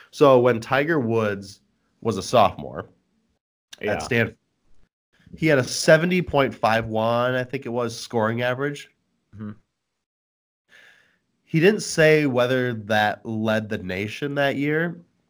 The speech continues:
Speaker 1: So I don't, I don't know whether that
Speaker 2: It
Speaker 1: led
Speaker 2: did,
Speaker 1: the
Speaker 2: I
Speaker 1: nation.
Speaker 2: believe. He had eight wins that year.
Speaker 1: Yeah, so he had eight wins that year, shooting seventy-one point, or seventy point five four five one or whatever that year.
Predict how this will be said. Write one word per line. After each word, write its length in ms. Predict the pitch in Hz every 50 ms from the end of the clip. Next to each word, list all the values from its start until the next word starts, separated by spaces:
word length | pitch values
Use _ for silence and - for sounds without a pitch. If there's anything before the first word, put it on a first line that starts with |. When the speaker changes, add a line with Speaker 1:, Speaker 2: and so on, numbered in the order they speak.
| _ _ _ _ _ _ _ _ _ _ _ _ - - -
Speaker 1:
So 140 | - - 131
I 100 | 123 127
don't, 240 | 120 117 110 - -
I 60 | 113
don't 160 | 110 101 92
know 220 | 101 101 95 92 90
whether 240 | 90 90 85 87 87
that 100 | 90 123
Speaker 2:
It 140 | 120 85
Speaker 1:
led 100 | 95 92
Speaker 2:
did, 120 | 107 101 95
Speaker 1:
the 40 | 92
Speaker 2:
I 40 | 90
Speaker 1:
nation. 140 | 92 90 -
Speaker 2:
believe. 240 | 104 101 98 92 95
He 120 | - 131
had 180 | 139 131 117 110 - -
eight 180 | 107 110 -
wins 240 | 90 95 92 92 85
that 300 | 85 82 64 - - _ _
year. 260 | - - - - - _ _ _ _ _ - _ _ - 170 165 -
Speaker 1:
Yeah, 140 | - 147 131
so 160 | - - 151
he 40 | 151
had 120 | 147 143 -
eight 200 | 139 165 175 160
wins 240 | 143 147 143 127 104
that 160 | 107 98 87
year, 340 | 90 92 85 80 87 - - _ - - - - - - - - - _ _ - - - _
shooting 640 | - - - 143 131 127 127 117 113 107 107 101 98 - - 101
seventy-one 680 | 95 - - - 143 135 135 143 139 123 120 120 120 110
point, 260 | 107 113 113 110 87
or 120 | 92 104 104
seventy 360 | - - 120 117 123 123 117
point 280 | 117 - 107 98 -
five 300 | - - - 95 95 90
four 520 | - - _ - - - 92 87 90 87 82
five 280 | - - 92 87 87 92
one 300 | 85 85 85 82 82 82
or 80 | 82
whatever 500 | 80 85 82 85 80 76 73 69 80 - _ _ _ _ _ _ _ _ _ _ _ _ _ _ _ _
that 260 | - 107 107 92 - 62
year. 320 | 80 67 58 - 104